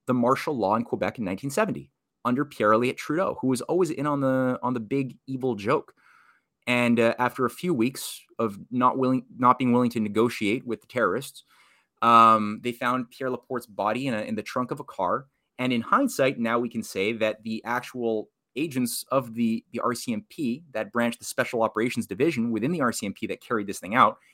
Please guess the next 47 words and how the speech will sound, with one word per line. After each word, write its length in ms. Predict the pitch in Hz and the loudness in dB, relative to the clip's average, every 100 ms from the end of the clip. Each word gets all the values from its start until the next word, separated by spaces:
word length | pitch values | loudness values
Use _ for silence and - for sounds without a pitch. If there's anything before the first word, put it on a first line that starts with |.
| _ - | _ 2
had 340 | 147 143 131 _ _ - | 4 4 2 _ _ -10
control 340 | 135 - 143 | -8 -2 -2
of 80 | 123 | 0
an 80 | 127 | -4
apartment 540 | - - 208 110 117 - | -2 0 0 0 -4 -8
unit 340 | 113 113 120 - - | -6 -2 -2 -6 -12
right 320 | 117 160 - | -8 -6 -6
next 260 | 151 147 | -8 -8
to 100 | - | -4
that 220 | 127 123 110 | -2 -2 -2
unit 320 | 135 104 - _ _ _ | -2 -2 -6 _ _ _
that 280 | 120 127 120 | 0 0 0
was 200 | 120 117 | -4 -6
holding 340 | - 147 135 120 | -2 -2 -2 -4
him 160 | 120 | -6
hostage 460 | 98 160 156 113 - | -2 -4 -2 -4 -4
for 160 | 113 | -6
days 260 | 101 110 104 | -2 -2 -2
and 100 | 101 | -2
days 200 | 95 90 | -4 -2
and 80 | 104 | -2
days. 320 | 131 69 - _ _ _ _ _ _ - | -2 -4 -12 _ _ _ _ _ _ -2
Um, 380 | 110 107 101 95 | 2 2 2 -6
so 160 | - 147 | -4 -2
it 40 | |
was 140 | 143 139 | -2 -4
all 240 | 135 147 175 | -2 0 0
being 260 | 156 135 | -2 -2
done 200 | 117 123 | 0 0
to 100 | 117 | 0
just 320 | 107 113 - - | -6 -6 -6 -2
smother, 300 | 135 139 98 | 2 2 0
to 140 | 117 | -6
send 220 | - 143 | -2 0
a 40 | 117 | 0
message, 380 | 139 139 98 | 0 -2 -8
kinda 200 | - 143 | -6 -2
like 140 | 143 139 | -2 -4
what 100 | 123 | -6
they 80 | 110 | -4
did 220 | 123 117 | -4 -4
to 60 | |
Gaddafi. 680 | 110 110 104 120 123 82 - _ _ - | -10 -4 4 4 4 -4 -12 _ _ -12
This 100 | 117 | -4
is 60 | |
what, 260 | 117 113 - | 0 0 0
um, 340 | 107 101 98 | 0 0 -2